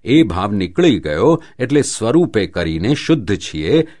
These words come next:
એટલે પોતાને પ્રતિક્રમણ કરવાના ના હોય. પોતે શુદ્ધાત્મા પ્રતિક્રમણ કરે તો તો પોઈઝન થઈ જાય. પોતે શુદ્ધાત્મા પ્રતિક્રમણ ના કરે,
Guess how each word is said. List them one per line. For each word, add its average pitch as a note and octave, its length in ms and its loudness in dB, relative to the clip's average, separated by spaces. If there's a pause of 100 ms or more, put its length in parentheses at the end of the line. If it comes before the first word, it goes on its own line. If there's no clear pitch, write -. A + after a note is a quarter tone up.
(100)
એટલે D#3 220 2
પોતાને C3+ 680 2
પ્રતિક્રમણ A2 760 -2
કરવાના E2+ 520 -2
ના F2+ 360 -2
હોય. - 280 -10 (580)
પોતે E3 560 4 (120)
શુદ્ધાત્મા A#2 1160 0
પ્રતિક્રમણ F#2+ 640 -4
કરે A2+ 580 0 (300)
તો A#2+ 120 2
તો C#3+ 140 2
પોઈઝન A2+ 640 0
થઈ G#2+ 260 -2
જાય. D#2 420 -4 (480)
પોતે D#3 580 4 (100)
શુદ્ધાત્મા G#2 1080 -2
પ્રતિક્રમણ G#2+ 800 -4
ના B2 300 0
કરે, C#2 420 -10